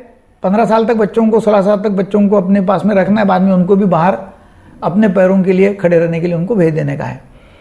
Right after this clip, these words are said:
तो wife saving में कोई भी कहीं भी बड़े पैमाने पे होता है और wife sharing जो होता है वो क्लोज इसमें होता है, इतना ही फ़र्क है। Otherwise, अ, दोनों में कोई ज़्यादा फ़र्क नहीं है।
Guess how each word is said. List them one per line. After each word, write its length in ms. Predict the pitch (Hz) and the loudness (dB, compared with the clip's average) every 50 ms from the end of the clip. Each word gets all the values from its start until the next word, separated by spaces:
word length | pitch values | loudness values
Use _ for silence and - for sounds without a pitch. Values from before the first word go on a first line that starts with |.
| - - - - - - - - - - - - - | -20 -20 -20 -20 -20 -20 -20 -20 -20 -20 -14 -6 0
तो 360 | - 233 233 226 226 226 220 - - - - - _ _ _ _ - - | 2 4 4 4 4 2 0 -4 -12 -20 -20 -20 _ _ _ _ -10 -4
wife 320 | 165 190 247 247 - - | 0 0 0 0 -2 -4
saving 320 | 240 254 247 226 254 262 269 269 - - - - _ _ _ _ _ _ _ _ _ _ _ - 190 | -2 -2 -2 -2 -2 -4 -6 -8 -12 -20 -20 -20 _ _ _ _ _ _ _ _ _ _ _ -2 0
में 260 | 214 233 220 226 - | 2 2 2 0 0
कोई 180 | 226 240 269 247 | 0 0 2 2
भी 160 | 269 277 226 | 0 0 -2
कहीं 420 | - - - - - 196 214 233 | -4 -8 -10 -4 0 2 2 2
भी 140 | 226 254 247 | 2 2 2
बड़े 260 | 202 180 214 247 262 | 2 2 2 2 2
पैमाने 400 | 262 254 233 226 220 226 220 214 | 2 2 0 -2 0 -2 -2 -2
पे 100 | 190 214 | -2 -2
होता 200 | 202 196 180 190 | -2 -2 -2 -2
है 280 | 190 185 185 190 - - - _ _ _ _ - | -2 -4 -4 -8 -14 -20 -20 _ _ _ _ -8
और 80 | 180 180 | -4 -2
wife 240 | 170 185 220 220 - | 0 2 2 0 0
sharing 340 | - 214 202 220 220 214 | 0 0 0 0 0 -2
जो 100 | 196 190 | -2 -2
होता 120 | 196 214 233 | -2 -2 -4
है 60 | 247 | -4
वो 140 | 262 285 269 | -2 -2 -4
क्लोज 440 | 277 - - 233 233 254 254 226 214 | -4 -2 -2 0 2 4 4 2 2
इसमें 260 | 190 - 190 196 170 | -2 -2 -2 -4 -4
होता 240 | 156 151 139 156 147 | -4 -4 -4 -4 -4
है, 200 | 151 151 - - - - - - | -4 -6 -12 -20 -20 -20 -16 -12
इतना 180 | 147 196 202 208 | -4 -2 0 0
ही 60 | 190 | 0
फ़र्क 280 | - 175 196 202 - | 0 0 0 0 0
है। 280 | 170 156 156 - - - - - - - - - _ - | -2 -4 -6 -8 -14 -20 -20 -20 -20 -20 -20 -12 _ -2
Otherwise, 440 | 185 214 226 233 240 240 247 240 220 - - - - - _ _ _ _ _ _ - | 0 2 2 2 2 2 2 0 -2 -8 -14 -20 -20 -20 _ _ _ _ _ _ -4
अ, 280 | - 165 175 170 170 165 | -2 0 2 2 2 0
दोनों 240 | 160 175 185 190 190 | 0 0 2 2 4
में 120 | 185 180 | 2 2
कोई 100 | 185 185 | 2 2
ज़्यादा 240 | 170 156 165 180 170 | 0 2 0 0 -4
फ़र्क 400 | - - 160 185 190 - - - - - | -4 -2 -2 -2 -2 -2 -8 -16 -10 -6
नहीं 220 | 151 151 147 143 | -4 -2 -2 -2
है। 60 | 127 | -4